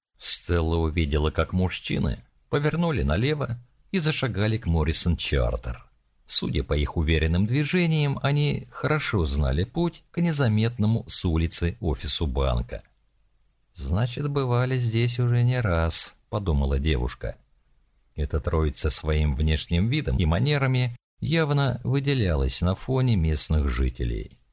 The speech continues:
Можно было предположить, что это туристы, но те в пасмурную погоду предпочитают торговые центры и музеи.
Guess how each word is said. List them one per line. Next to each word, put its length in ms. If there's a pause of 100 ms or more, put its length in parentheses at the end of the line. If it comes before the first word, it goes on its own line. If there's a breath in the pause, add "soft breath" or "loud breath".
(240)
Можно 340
было 460
предположить, 640
что 240
это 180
туристы, 640
но 320
те 380
в 100 (100)
пасмурную 600
погоду 480
предпочитают 1040
торговые 520
центры 480
и 180
музеи. 800